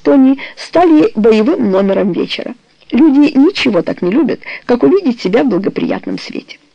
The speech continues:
Жоржетта в кабаре покровительствовала ей.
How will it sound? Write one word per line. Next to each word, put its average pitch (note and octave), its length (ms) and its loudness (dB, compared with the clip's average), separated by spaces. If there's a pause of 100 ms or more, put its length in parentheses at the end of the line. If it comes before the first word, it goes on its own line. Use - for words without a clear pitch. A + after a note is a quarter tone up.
(1120)
Жоржетта A#3 720 0
в - 80 -18
кабаре G#3+ 440 0 (140)
покровительствовала A#3+ 880 -2
ей. - 280 -4